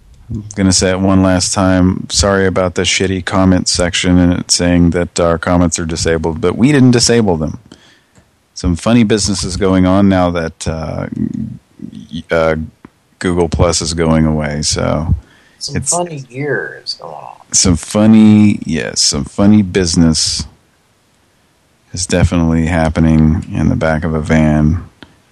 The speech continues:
Speaker 1: at Google as they're getting rid of, they're getting ready to murder and dump Google Plus in the desert in a shallow grave. So it's saying that our chat is disabled, which we didn't disable our chat.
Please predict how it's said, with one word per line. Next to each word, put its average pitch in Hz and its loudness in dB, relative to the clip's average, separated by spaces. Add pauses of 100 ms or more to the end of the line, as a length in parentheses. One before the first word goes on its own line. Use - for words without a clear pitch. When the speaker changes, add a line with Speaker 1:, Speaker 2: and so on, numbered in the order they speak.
(100)
Speaker 1:
at - -2
Google 73 0 (260)
as 87 -2
they're 78 0
getting 78 2
rid 78 2
of, 78 0
they're 92 -4
getting 82 2
ready 78 2
to 76 -2
murder 80 2
and 76 0 (1000)
dump 82 0 (120)
Google 82 -6
Plus 82 -2
in 85 -2
the 80 0
desert 76 -4 (840)
in 80 -2
a 78 0
shallow 73 -2
grave. 64 -6
So 69 -2 (100)
it's 78 -6
saying 76 2
that 69 0
our 65 -4
chat - -2
is 95 -6
disabled, 87 -2 (300)
which - -14
we 76 -4
didn't 85 2
disable 101 0
our 85 2
chat. 80 0